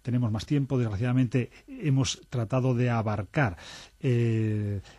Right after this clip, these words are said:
en este, en este espacio, eh,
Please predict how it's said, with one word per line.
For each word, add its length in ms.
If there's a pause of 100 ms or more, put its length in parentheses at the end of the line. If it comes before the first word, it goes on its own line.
en 200
este, 680
en 120
este 540
espacio, 560 (400)
eh, 420